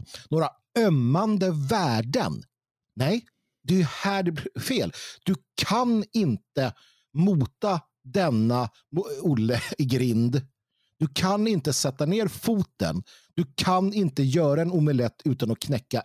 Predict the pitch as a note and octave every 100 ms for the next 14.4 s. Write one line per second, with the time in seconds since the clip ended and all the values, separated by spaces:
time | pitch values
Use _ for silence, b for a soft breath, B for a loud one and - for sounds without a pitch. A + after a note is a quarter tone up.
0 | - G#3 G2 E2 - B B B C#3+ D#3
1 | F3 - G#3 A#3 F#3+ G2 D2+ b b b
2 | - E3+ D#3 D#3 F3 D#3+ A3+ F3+ F#3+ G#3+
3 | B2 A2 A2 C3+ - - C3+ - E3+ D3+
4 | D#3 - - G3 F#3+ F3 - E3 D#3+ D#3+
5 | C3+ D3 - E3 D3 C#3+ C#3 C3+ D3+ D3+
6 | D3 D#3+ A3 - G#3 E3+ D#3 E3+ - G#3+
7 | C#3+ - D#3 E3 G3+ D4+ - _ - B
8 | B B - F3+ D#3+ E3 A3 G#3+ E3 D#3
9 | E3 D3+ D#3+ C3+ B2+ C#3 D#3 C#3 A#2 C3+
10 | - C#3+ C#3 C3 F#3+ - D3+ E3+ E3+ D3
11 | E3+ D3 C#3+ C3+ C3+ C3+ C3+ D3 - _
12 | _ _ _ _ _ _ _ - F#3+ -
13 | F3+ E3 E3 - F3+ D3+ D#3+ D#3 E3+ E3+
14 | F3 F3+ F3+ E3+